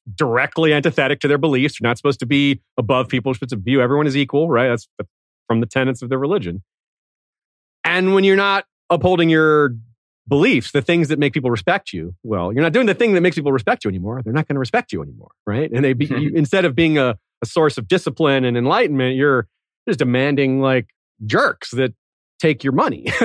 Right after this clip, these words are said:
Speaker 1: <laughs>
Speaker 2: And hypocrites too. I mean, that's, not much turns people off more than hypocrisy.
Speaker 1: You're right. You're right. And so
Speaker 2: Like, someone who's doing bad things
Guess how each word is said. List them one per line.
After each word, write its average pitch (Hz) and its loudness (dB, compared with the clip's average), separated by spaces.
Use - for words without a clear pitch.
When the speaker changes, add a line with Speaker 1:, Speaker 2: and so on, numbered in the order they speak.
Speaker 1:
<laughs> 214 -2
Speaker 2:
And 160 0
hypocrites 175 0
too. 185 2
I 113 2
mean, 113 0
that's, 143 -4
not 160 0
much 185 -2
turns 151 0
people 131 2
off 127 2
more 131 2
than 107 -2
hypocrisy. 117 -4
Speaker 1:
You're 110 -4
right. 131 0
You're 123 -2
right. 120 -2
And 127 0
so 143 0
Speaker 2:
Like, 131 0
someone 175 0
who's 156 2
doing 156 2
bad 143 0
things 147 0